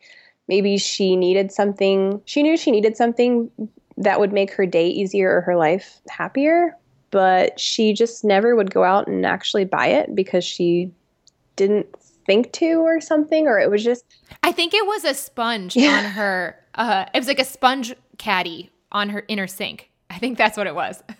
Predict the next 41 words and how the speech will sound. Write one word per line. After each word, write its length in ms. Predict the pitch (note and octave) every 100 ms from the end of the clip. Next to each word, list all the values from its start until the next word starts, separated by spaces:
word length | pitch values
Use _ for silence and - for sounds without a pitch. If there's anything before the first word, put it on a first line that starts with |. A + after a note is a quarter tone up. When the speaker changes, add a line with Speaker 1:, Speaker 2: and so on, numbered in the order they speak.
| -
Speaker 1:
Yeah, 480 | D4+ F4+ E4 - A3
something 340 | - C#4 C#4+ F4
like 180 | F4 D#4+
that. 120 | -
I 60 |
love 240 | B3 B3 C4+
that 120 | D#4
example 400 | C4+ B3+ B3+ B3
because 320 | G#3+ A3 G#3
to 120 | - A#3+
me, 240 | C4+ C4+
it's 220 | - -
like, 340 | G#3+ G3 G3 -
okay, 360 | - A#3 A3 G3+
so 220 | G3+ G3+
I 120 | F#3+
need 240 | G3 G#3+ G#3
something, 580 | G#3+ G#3 G#3 G3+ G3+ G3+ - - _ -
don't 240 | G3+ G#3+ -
really 240 | G#3 G#3
wanna 180 | G3+ G3
go 120 | F#3
buy 240 | F#3+ F3+ F#3
it, 340 | F3+ - G3+
but 160 | A3+ -
it 240 | G#3+ - - _ -
trips 280 | - D4 -
me 140 | A#3
up 140 | C#4 F3+
every 260 | - F#3+ F#3+
day, 240 | G3 G3+ -
or 160 | B3 B3+
it 100 | -
makes 280 | A3+ A3+ -
me 140 | A#3+
really 260 | G3+ G3 G3
unhappy. 800 | F3+ G3+ D#4 - - F3 G3+ - _ -
And 120 | G#3+
if 120 | A3
I 120 | A3
just 480 | G#3 A3+ A3+ - -